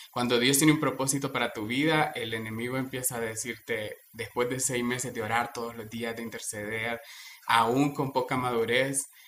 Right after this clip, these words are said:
yo decía, "Yo lo voy a escuchar, yo lo voy a escuchar", y después de seis meses no lo escuchaba. Entonces, ¿qué viene el enemigo y, y te dice en tu mente? "Nunca lo vas a escuchar",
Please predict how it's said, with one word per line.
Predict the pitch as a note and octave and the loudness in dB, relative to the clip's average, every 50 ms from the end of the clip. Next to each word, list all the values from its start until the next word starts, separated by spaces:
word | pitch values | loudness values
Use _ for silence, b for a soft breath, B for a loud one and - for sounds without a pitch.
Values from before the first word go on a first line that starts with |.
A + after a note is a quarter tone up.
| B B B B B | B B B B B
yo | - - B2 | -6 -4 -2
decía, | B2 C3 - - C#3 C3+ B2+ B2 | 2 4 4 4 6 4 2 2
"Yo | B2+ C3 | 2 2
lo | C#3 C#3+ | 0 0
voy | D3 D3 | 0 -2
a | |
escuchar, | C#3+ C#3+ C#3+ C3 - - C#3 C3+ C3 | -4 -6 -6 -4 -4 -2 -2 -2 -2
yo | C#3 C3+ | -2 -2
lo | C#3 | -2
voy | C#3 C3+ | -2 -2
a | C3+ | -4
escuchar", | C3+ - C3+ B2 - C3+ B2+ G#2+ - | -6 -8 -10 -8 -6 -4 -4 -4 -4
y | - A#2+ | -6 -8
después | A#2+ A#2 - B2 B2+ B2+ | -8 -8 -6 -6 -6 -4
de | C3+ | -4
seis | C3+ C#3+ C3+ B2+ | -4 -2 -2 -2
meses | C3+ C3+ C3+ C#3 C3+ C3 - - | -2 -2 -2 -4 -4 -6 -10 -10
no | A#2 A#2+ A#2+ | -6 -4 -2
lo | B2+ C3+ | -2 -2
escuchaba. | C3 - B2 A2 - - C#3 D3 C#3 A2 F#2 | -4 -6 -6 -6 -2 0 2 2 2 2 0
Entonces, | G2 - A2 G#2+ B2 A#2 - - | -4 -6 -8 -6 -6 -8 -8 -4
¿qué | - C#3+ C3+ | 0 0 2
viene | C3+ C#3 C#3 C3+ C#3 C3+ | 4 6 6 6 8 6
el | C3+ C3 | 6 4
enemigo | B2+ B2 A#2+ A#2+ A#2 A#2+ B2 B2 B2 | 2 -2 -2 -4 -4 -4 -6 -6 -6
y, | A#2+ A#2 - _ _ _ _ | -8 -8 -10 _ _ _ _
y | - G#2 G#2 G2+ | -18 -18 -18 -14
te | - G2+ G2+ | -12 -10 -8
dice | G2+ G#2+ A2 G#2+ - A#2 A2 - - - | -6 -6 -6 -8 -8 -10 -12 -14 -16 -16
en | A#2+ A2 G2+ | -16 -14 -14
tu | F#2+ F#2+ | -12 -10
mente? | G2 G#2 A2+ A#2 - - A#2 - - - _ b b b b b b b b | -8 -6 -6 -6 -8 -10 -12 -14 -14 -18 _ b b b b b b b b
"Nunca | - A#2 A#2 A#2 - A2 G#2+ G2+ | -6 -4 -4 -4 -2 -2 -4 -2
lo | F#2 E2+ F2+ | -4 -4 -6
vas | F#2 G2 | -6 -8
a | G2 | -12
escuchar", | - - A2 G#2 - B2+ B2 | -14 -10 -8 -8 -6 -6 -8